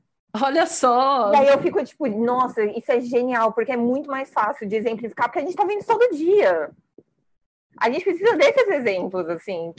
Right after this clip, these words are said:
Speaker 2: que são coisas acessíveis. Acho muito engraçado isso. Eu, eu
Speaker 1: Sim.
Speaker 2: adoro acompanhar, então.
Speaker 1: É, não, total. Eu, é...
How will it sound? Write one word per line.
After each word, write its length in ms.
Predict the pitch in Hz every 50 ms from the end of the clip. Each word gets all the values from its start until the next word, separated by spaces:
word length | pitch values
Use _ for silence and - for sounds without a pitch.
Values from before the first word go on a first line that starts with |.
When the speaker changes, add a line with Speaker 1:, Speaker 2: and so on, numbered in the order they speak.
| _ -
Speaker 2:
que 60 | -
são 140 | - 277 262
coisas 260 | 330 277 285 277 285
acessíveis. 840 | 302 294 - 349 - - - 254 247 285 320 269 196 165 156 160 - - - _ _ - - - - - - - - - - - - - - - - _ _ _ _ _ _ _ _ _ _ _ _ _ _ _ -
Acho 200 | - 202 - 233
muito 100 | 226 240
engraçado 560 | - 247 247 233 - - 226 190 180 180 185 185
isso. 260 | 175 170 - - -
Eu, 380 | 180 180 226 - _ - 185 202
eu 60 | 196
Speaker 1:
Sim. 20 | 233
Speaker 2:
adoro 240 | 226 240 233 240 269
acompanhar, 420 | 349 359 381 494 480 311 202 180
então. 340 | 175 - 190 185 190 240 - - - - - - - - 214 - - 285 285 - _ 349 - - - -
Speaker 1:
É, 240 | 220 226 240 254
não, 240 | 240 226 214 214 208
total. 420 | - - - - - 190 180 190 -
Eu, 1000 | - 220 214 214 220 226 233 240 247 247 247 233 226 220 208 208 202 196 196 - _ _
é... 840 | - 208 202 196 196 196 196 196 196 196 196 190 190 190 190 196